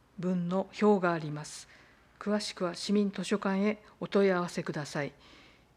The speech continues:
市民図書館の休館日は、四日月曜日、十八日月曜日、二十五日月曜日、二十七日水曜日です。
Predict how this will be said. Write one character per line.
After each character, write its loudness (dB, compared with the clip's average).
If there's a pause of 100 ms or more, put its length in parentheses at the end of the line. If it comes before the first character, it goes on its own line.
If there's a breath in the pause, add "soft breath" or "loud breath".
(120)
市 0
民 8
図 0
書 0
館 0
の -2
休 4
館 2
日 -4
は、 0 (1120 soft breath)
四 4
日 -2
月 -2
曜 2
日、 -8 (320)
十 0
八 -2
日 -2
月 -4
曜 0
日、 -8 (500 soft breath)
二 4
十 6
五 2
日 -2
月 -4
曜 0
日、 -8 (380 soft breath)
二 2
十 6
七 -4
日 0
水 2
曜 4
日 -4
で -8
す。 -10